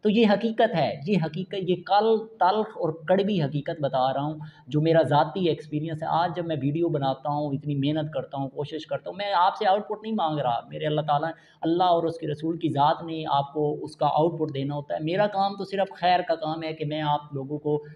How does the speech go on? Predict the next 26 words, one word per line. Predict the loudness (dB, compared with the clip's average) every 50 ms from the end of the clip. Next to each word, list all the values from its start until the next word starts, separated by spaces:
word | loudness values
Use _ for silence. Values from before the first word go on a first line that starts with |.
| -18 _ -2
जो | 2 4 6 6 6 6 4 2 2
खैर | 4 6 6 6 6 4 0 -4 -8 -8 0 2
आप | 4 4 4 2
तक | 0 -2 -2 -6 _ 0
convey | 2 2 4 4 4 4
कर | 4 4 2
सकता | 2 0 -4 -4 -4
हूँ, | -4 0
चाहे | 0 0 2
मेरा | 2 2 2
एक | 2 4 4 4 2 2
बंदा | 0 -2 0 2
ही | 0 0
सुने, | 0 -2 -2 -2 -2 0
मुझे, | 0 -2 -2 0 0 0
मेरे | 0 0 0 0 0
लिए | 0 0 0
काफ़ी | 2 2 2 2 2 0 -2
है | -4 -4
कि | -4 -6
उस | -6 -4 -4
बंदे | -4 -2 -2 -4
ने | -4 -4 -6
सुन | -4 -2 -2 0 0
ली | 0 0
बात, | 2 2 2 2 0